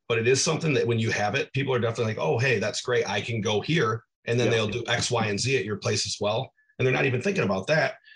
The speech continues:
Speaker 1: They're just wanting to get results, but they, that's always the option that they have. And it's like, just like you and me, like, if we're gonna buy a car, we say, "Hey, for this twenty thousand dollars, I can get, uh,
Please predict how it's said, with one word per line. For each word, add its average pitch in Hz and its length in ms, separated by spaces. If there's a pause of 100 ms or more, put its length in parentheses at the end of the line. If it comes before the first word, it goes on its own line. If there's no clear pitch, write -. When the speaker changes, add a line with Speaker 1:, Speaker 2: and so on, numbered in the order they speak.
(140)
Speaker 1:
They're 156 160
just 131 240
wanting 123 180
to 117 60
get 117 120
results, 135 440
but 98 120
they, 113 120
that's - 380
always 117 280
the 104 160
option 107 380
that 98 120
they 92 120
have. 110 320
And 104 80
it's - 240 (360)
like, 127 140
just 160 180
like 160 140
you 165 100
and 135 80
me, 143 120
like, 110 140
if - 80
we're 139 80
gonna 135 120
buy 110 200
a 95 40
car, 123 400 (720)
we 143 80
say, 139 160
"Hey, 139 160
for 131 80
this 123 180 (260)
twenty 143 180
thousand 117 300
dollars, 120 340
I 113 80
can 113 160
get, 107 240
uh, 95 200